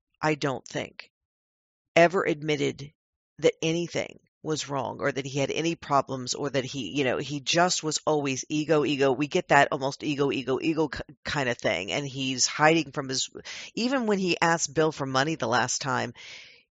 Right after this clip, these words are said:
he still wants it hidden from his wife. He doesn't want anyone to know that anything is wrong at all. And now Jack's running it. And in the first season, you kinda think he's gonna end up the same way as his father,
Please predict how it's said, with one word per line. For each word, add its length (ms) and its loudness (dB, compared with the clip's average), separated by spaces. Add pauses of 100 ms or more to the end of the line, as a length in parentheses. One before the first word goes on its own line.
(220)
he 260 0
still 260 2
wants 180 0
it 80 -2
hidden 220 -4
from 160 -6
his 140 -4
wife. 360 4
He 120 -10
doesn't 340 2
want 200 -4
anyone 360 -4
to 140 -8
know 160 2
that 200 -2
anything 520 -2
is 180 -2
wrong 240 0
at 180 -4
all. 380 4 (340)
And 320 -2
now 240 4
Jack's 440 2
running 220 0
it. 220 0
And 140 -2
in 80 -4
the 80 -4
first 380 2
season, 280 -2
you 100 -8
kinda 360 -2
think 220 -8
he's 220 -10
gonna 180 -2
end 240 -4
up 100 -6
the 80 -8
same 300 -2
way 120 0
as 120 -4
his 120 -6
father, 420 0